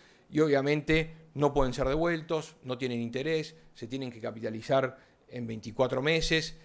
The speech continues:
Si hay una reducción de capital, juegan a los efectos del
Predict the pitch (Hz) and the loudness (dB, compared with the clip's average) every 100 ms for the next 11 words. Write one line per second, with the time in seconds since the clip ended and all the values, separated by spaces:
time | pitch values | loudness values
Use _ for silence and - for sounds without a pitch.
0 | - _ - 123 131 147 127 120 117 120 | -20 _ -8 0 2 2 2 0 -2 -2
1 | 143 131 123 117 117 139 143 131 - - | -2 0 -2 -4 2 4 4 0 -10 -20
2 | - 143 139 127 117 117 123 - 135 - | 2 4 4 2 -4 -6 -6 -6 -6 -4
3 | 120 120 120 127 | -6 -2 -2 -2